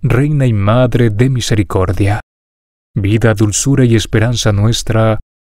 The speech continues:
Dios te salve. A ti clamamos los desterrados hijos de Eva, a ti suspiramos gimiendo y llorando en este valle de lágrimas.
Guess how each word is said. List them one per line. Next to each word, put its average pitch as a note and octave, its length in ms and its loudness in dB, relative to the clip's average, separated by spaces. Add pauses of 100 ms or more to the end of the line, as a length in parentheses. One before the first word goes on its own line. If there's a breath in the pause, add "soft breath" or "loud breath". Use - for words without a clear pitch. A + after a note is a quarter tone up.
Dios A#2+ 380 0
te A2+ 120 2
salve. F#2+ 640 -2 (880)
A G#2+ 100 0
ti G#2 180 -4
clamamos A2+ 560 0
los A2+ 120 2
desterrados B2 720 0
hijos C3+ 400 0
de G#2+ 220 0
Eva, A2+ 360 -2 (560)
a G#2+ 140 0
ti A2+ 140 0
suspiramos B2 720 -2
gimiendo C3 400 2
y - 20 2
llorando A#2 580 0 (280)
en A#2 160 2
este C#3+ 260 -2
valle A2+ 420 0
de G#2+ 120 -2
lágrimas. F#2+ 580 -2